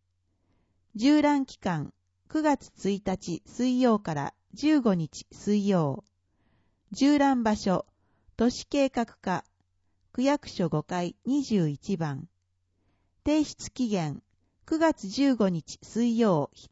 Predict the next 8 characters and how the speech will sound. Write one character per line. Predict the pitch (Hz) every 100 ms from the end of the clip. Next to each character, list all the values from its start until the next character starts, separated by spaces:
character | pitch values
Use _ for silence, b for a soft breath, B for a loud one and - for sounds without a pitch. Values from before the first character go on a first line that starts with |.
| -
着。 | 190 - 156 - _ _ _ _ _ _ _ _
提 | 277 294
出 | - -
先、 | 247 233 214 190 180 _ _ _ _ _
郵 | 269 311
便 | 294 302 285
番 | 277 269 214
号 | 165 151 -